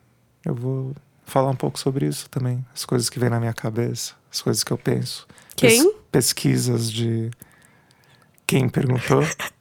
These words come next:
Speaker 2: Tô brincando.
Speaker 1: Eu vou falar porque eu tô afim. Quem quiser ouvir, ouve. Quem não quiser, não ouve. <laughs>
Speaker 2: Eu vou cortar a sua, eu vou deletar a sua voz, eu vou postar só a minha.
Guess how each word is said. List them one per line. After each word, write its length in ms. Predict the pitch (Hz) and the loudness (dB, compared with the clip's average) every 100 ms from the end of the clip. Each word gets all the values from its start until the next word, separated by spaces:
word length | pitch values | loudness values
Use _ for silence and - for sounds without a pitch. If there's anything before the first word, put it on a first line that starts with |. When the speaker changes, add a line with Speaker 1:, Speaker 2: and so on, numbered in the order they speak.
| - - _ _ _ _ _ _ _ - - - - - | -20 -20 _ _ _ _ _ _ _ -8 -8 -10 -16 -4
Speaker 2:
Tô 100 | 247 | 0
brincando. 540 | 214 233 220 202 208 214 _ _ - - - - _ | 4 4 4 0 -2 -6 _ _ -20 -20 -20 -20 _
Speaker 1:
Eu 80 | 156 | 2
vou 100 | 175 | 4
falar 360 | 170 208 185 160 | 2 4 6 4
porque 180 | - 175 | 2 -2
eu 60 | |
tô 160 | - 190 | 2 0
afim. 520 | 185 - 190 160 113 - | 2 0 2 0 -2 -4
Quem 160 | - 196 | 0 2
quiser 260 | 180 120 110 | 4 4 4
ouvir, 380 | 107 135 151 - | 2 0 0 2
ouve. 440 | 151 151 120 110 | 4 4 4 0
Quem 220 | - 151 | -2 0
não 120 | 160 | 2
quiser, 680 | 139 - 117 117 139 143 151 139 _ - | 2 2 2 4 4 4 0 -6 _ 0
não 280 | 139 151 160 | 4 4 4
ouve. 360 | 143 131 113 - _ _ _ _ _ _ - - | 2 2 0 -4 _ _ _ _ _ _ -20 -12
<laughs> 800 | - - 147 - - - - 370 | -8 -6 -8 -10 -12 -2 4 6
Speaker 2:
Eu 340 | 349 349 381 294 | 6 8 8 8
vou 160 | 311 | 6
cortar 500 | 320 349 349 - 247 392 | 6 4 4 6 8 8
a 40 | |
sua, 380 | 392 - 294 277 392 508 415 294 | 6 6 6 6 6 6 4 4
eu 160 | 269 262 | 6 8
vou 220 | 254 320 | 8 6
deletar 640 | 302 262 269 269 - 339 | 6 6 8 8 8 6
a 20 | - | 6
sua 220 | 285 254 | 4 6
voz, 220 | 240 254 | 6 6
eu 60 | 269 | 4
vou 100 | 247 | 2
postar 440 | - 262 285 254 | 0 -4 0 -2
só 240 | - - - | -2 -2 -2
a 40 | |
minha. 340 | 277 240 302 | 0 4 6